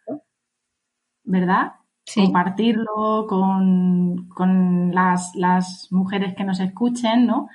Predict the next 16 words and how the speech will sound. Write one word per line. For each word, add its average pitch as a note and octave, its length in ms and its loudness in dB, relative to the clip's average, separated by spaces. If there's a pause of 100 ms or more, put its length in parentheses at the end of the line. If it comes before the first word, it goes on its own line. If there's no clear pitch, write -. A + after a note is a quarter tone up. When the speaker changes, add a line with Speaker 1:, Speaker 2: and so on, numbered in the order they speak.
(440)
Speaker 1:
Porque, G3+ 220 -4
bueno, A3 220 2
aun F#3+ 180 2
habiendo G#3 300 2
diferencia A3+ 840 2
de, G3+ 380 -2
de G3+ 100 -2
edad G#3 160 2
entre A3+ 220 0
nosotras, A3+ 580 -2
pensamos G#3 580 -2
que F#3+ 140 -2
hay G#3 300 2
muchas F#3 400 -4
herramientas F#3+ 680 0
que, F3 460 -2